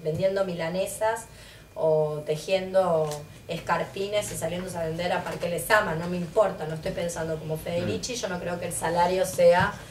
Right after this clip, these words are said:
Speaker 1: eh, la panacea de la liberación de la mujer, pero sí ciertamente que la mujer urbana promedio que puede generar economía está,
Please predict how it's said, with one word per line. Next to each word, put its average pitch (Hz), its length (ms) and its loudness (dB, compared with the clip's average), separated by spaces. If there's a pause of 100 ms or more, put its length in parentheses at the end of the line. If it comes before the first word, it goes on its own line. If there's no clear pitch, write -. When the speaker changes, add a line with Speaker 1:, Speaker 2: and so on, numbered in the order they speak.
(420)
Speaker 1:
eh, 165 280 6
la 175 200 6
panacea 180 520 4
de 196 60 2
la 190 100 2
liberación 165 580 2
de 185 80 2
la 170 140 2
mujer, 165 340 -2
pero 156 140 -4
sí 254 320 -2
ciertamente 220 720 2
que 170 100 -2
la 160 120 -4
mujer 190 500 0
urbana 208 640 4
promedio 196 560 0
que 160 60 -4
puede 202 320 -2
generar 196 600 0
economía 247 960 -2 (840)
está, 208 500 4